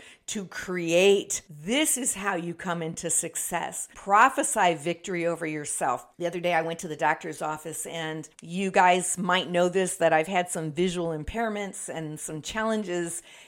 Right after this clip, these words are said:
and I'm overcoming those things, praise God. But at first, the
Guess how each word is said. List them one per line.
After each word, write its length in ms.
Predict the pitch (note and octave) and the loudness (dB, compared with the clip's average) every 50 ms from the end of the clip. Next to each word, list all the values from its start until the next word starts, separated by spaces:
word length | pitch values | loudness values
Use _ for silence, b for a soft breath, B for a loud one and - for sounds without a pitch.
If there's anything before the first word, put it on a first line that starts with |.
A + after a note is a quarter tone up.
| B - | B -10
and 280 | - D#3 E3+ D#3+ D#3+ D#3+ | -6 -4 -2 -2 -2 -2
I'm 160 | C#3+ - F3 | -2 0 0
overcoming 720 | F3+ F3+ D#3+ F#3+ F#3 F#3 - - A3+ B3 C4 B3+ A#3 G3+ | 0 0 0 -2 -6 -6 -4 0 0 2 2 2 0 -2
those 220 | F3 D#3+ D#3+ D#3 - | -2 -2 -4 -4 -4
things, 400 | - - F3 E3 D#3+ E3 E3 - | -6 -4 -4 -4 -4 -6 -10 -10
praise 360 | - - E3+ D#3 E3 D#3+ D#3 | -8 -6 -4 -4 -4 -6 -4
God. 480 | - E3+ D#3+ F3 F3+ F3+ F3 D3+ C#3+ B B B B B B B B B | 0 2 4 4 6 4 4 4 2 B B B B B B B B B
But 220 | G3 F#3+ D4+ - | 6 6 6 6
at 220 | F#3 F3+ - - - | 4 2 2 0 -6
first, 420 | - - - C5+ - - - - | -4 0 0 0 0 -2 -4 -4
the 180 | - F#3 F3+ | -4 -4 -4